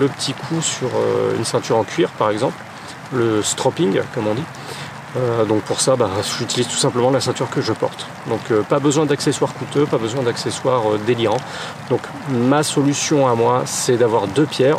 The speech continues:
une pierre pour mon couteau, une pierre pour, euh, ma hachette. Même si, euh, à bien y réfléchir, on pourrait utiliser la pierre circulaire pour le couteau aussi.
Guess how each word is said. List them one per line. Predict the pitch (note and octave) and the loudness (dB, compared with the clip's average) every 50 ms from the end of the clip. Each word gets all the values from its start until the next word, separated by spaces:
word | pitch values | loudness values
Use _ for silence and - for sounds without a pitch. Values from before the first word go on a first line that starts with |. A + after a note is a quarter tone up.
| - - | 0 0
une | C#3+ C3 B2+ | 0 0 0
pierre | - - C#3 A#2+ | 0 0 -2 -2
pour | - C#3+ | 0 -2
mon | B2+ B2 | -2 -2
couteau, | A2+ A#2+ A#2 - C#3 | -2 -2 -2 0 0
une | C3 B2 | 0 0
pierre | - - C#3+ B2 | 0 -2 -2 -2
pour, | - - - A#2+ | -2 -4 -4 -2
euh, | A2 A2 A2 G#2+ G#2 G#2 A2 A2+ A#2 A2+ A2+ | 2 2 4 4 4 4 2 0 0 -2 -2
ma | A2 A2 G#2+ - - A#2+ | -2 -2 -4 -4 -6 -4
hachette. | A#2 G#2+ - - D#3 - - - - - - - - - - - | -4 -2 0 0 0 0 -2 -6 -12 -12 -12 -12 -12 -12 -8 -2
Même | B2 A#2+ B2+ C3 C3+ C3+ | 2 4 6 6 6 4
si, | B2+ - - - - D3 D3+ D3 | 2 0 0 0 2 2 4 4
euh, | C3 A#2+ A2 G#2+ G#2+ G#2+ G#2+ G#2+ G#2 G#2 G#2 G#2 G#2 | 4 6 6 4 4 4 4 4 4 2 2 2 0
à | G2+ | 0
bien | G2 A#2+ B2 | 2 2 2
y | A#2+ A#2 | 4 4
réfléchir, | A2+ A2 - - B2+ A2 - D3+ C#3 | 2 2 0 0 -2 0 0 2 0
on | A#2 | 0
pourrait | G2 - A#2+ B2+ C#3 | 0 0 2 2 2
utiliser | C3+ C3 - B2+ A#2+ A2+ B2 C3 | 2 0 -2 -4 -2 0 0 0
la | A#2+ | 0
pierre | A2 - - A2 - | 0 -2 -4 -4 -4
circulaire | - - - - B2 A#2 A#2+ | -4 -6 -4 -2 0 0 0
pour | - - C3 | 0 -2 -4
le | G#2+ - | -4 -4
couteau | A#2+ G#2+ - A#2 | -4 -6 -4 -4
aussi. | G#2 - - - C#3 | -4 -4 -2 -4 -4